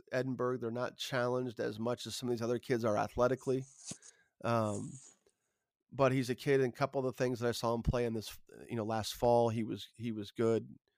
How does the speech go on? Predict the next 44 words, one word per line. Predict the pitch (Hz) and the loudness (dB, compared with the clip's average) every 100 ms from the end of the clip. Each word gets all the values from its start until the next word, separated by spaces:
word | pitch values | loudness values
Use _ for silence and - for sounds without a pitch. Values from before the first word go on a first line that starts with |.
| _ | _
He | 120 | -8
s-, | 107 - | -8 -6
he | 117 | -6
stood | 107 - 117 | -6 0 2
out, | 113 110 - _ _ _ _ | 2 2 0 _ _ _ _
so | 127 | 0
that | 165 | 0
was | 107 | 0
good. | - - - _ _ _ _ _ | -8 -12 -14 _ _ _ _ _
Um, | 113 110 104 - - _ _ _ _ _ _ _ _ - | -10 -8 -10 -16 -20 _ _ _ _ _ _ _ _ -4
but | 131 | -2
a | 120 | -2
kid | - 135 120 | 0 0 2
that | 117 101 _ _ _ _ | -2 -6 _ _ _ _
shot, | 127 - 185 - | -8 0 0 0
could | - 131 | -8 -10
shoot | - - 180 | -6 -4 -2
the | 165 | 2
ball | 151 147 | 4 4
better, | 135 135 151 - _ _ _ _ - | 2 0 -4 -12 _ _ _ _ -4
and | 123 117 | -2 0
that'll, | 120 123 123 - | 0 0 -2 -2
that's | 123 - | -4 -2
something | 131 123 120 | -6 -4 -4
that | 117 | -4
he'll | 117 | -4
have | 117 113 | -6 -6
a | |
chance | - 107 107 | -6 -6 -6
to | - | -8
improve | 101 110 107 | -10 -8 -8
upon. | 107 117 123 | -6 -6 -4
But | 113 | -2
I | 117 | -4
see, | - 127 117 117 _ _ - _ _ _ _ - | -4 -6 -6 -10 _ _ -20 _ _ _ _ -8
you | 139 | -4
know, | |
you | 127 | -2
average | 143 139 | -2 -4
fifteen, | - 147 - 139 | -6 -8 -6 -8
sixteen | - 135 - 127 | -6 -10 -8 -8
points | 123 123 - | -6 -6 -6
a | |
game | 113 123 117 107 | -6 -4 -4 -8